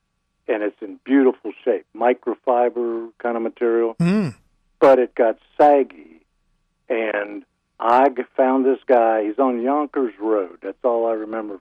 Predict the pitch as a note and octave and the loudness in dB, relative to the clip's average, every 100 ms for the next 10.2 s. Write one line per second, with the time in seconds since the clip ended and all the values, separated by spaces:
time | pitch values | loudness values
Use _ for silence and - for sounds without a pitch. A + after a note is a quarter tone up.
0 | - - - A#2+ G2 F#2 F2 _ _ _ | -20 -20 -10 -8 -8 -10 -18 _ _ _
1 | _ _ _ - - - B2+ B2 - - | _ _ _ -20 -14 2 4 4 0 -12
2 | - - A#2 A2+ G#2+ - _ _ _ _ | -8 -2 2 2 -2 -8 _ _ _ _
3 | _ _ _ _ _ _ - D3 - B2+ | _ _ _ _ _ _ -2 -2 0 2
4 | A#2 - G#2 - B2 G#2+ - _ _ - | 2 0 -8 -2 2 2 -2 _ _ -8
5 | D3 C3 G2+ B2 D3+ C3 C3+ A#2+ G2 _ | -6 -4 -2 4 4 6 6 6 2 _
6 | - E3 D3+ B2 - F#2+ G#2+ G#2+ G#2+ G#2 | 0 4 4 2 -2 -8 -4 -2 -2 -4
7 | G2 _ _ _ _ _ D#3+ C#3+ C3+ B2 | -6 _ _ _ _ _ 0 2 0 0
8 | A2+ A2 A2 A2+ G#2+ - _ _ _ _ | -2 -4 -2 -4 -6 -8 _ _ _ _
9 | - - - C3 - - _ _ _ - | -20 -8 0 0 -2 -20 _ _ _ -6
10 | D3 | -6